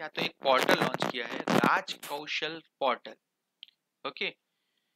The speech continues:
ये राज कौशल पोर्टल ऑनलाइन श्रमिक एम्प्लॉयमेंट एक्सचेंज दोनों काम करेगा। राज कौशल पोर्टल and ऑनलाइन श्रमिक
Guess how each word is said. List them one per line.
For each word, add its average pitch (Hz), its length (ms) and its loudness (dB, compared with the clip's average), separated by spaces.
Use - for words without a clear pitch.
ये 165 140 -2
राज 127 380 0
कौशल 180 400 -6
पोर्टल 139 540 -6
ऑनलाइन 190 460 -6
श्रमिक 151 540 -8
एम्प्लॉयमेंट 156 640 -8
एक्सचेंज 135 520 -6
दोनों 170 280 -2
काम 123 220 -2
करेगा। 104 360 -12
राज 135 260 -2
कौशल 160 360 -6
पोर्टल 147 520 -8
and 147 80 -6
ऑनलाइन 151 480 -8
श्रमिक 131 640 -8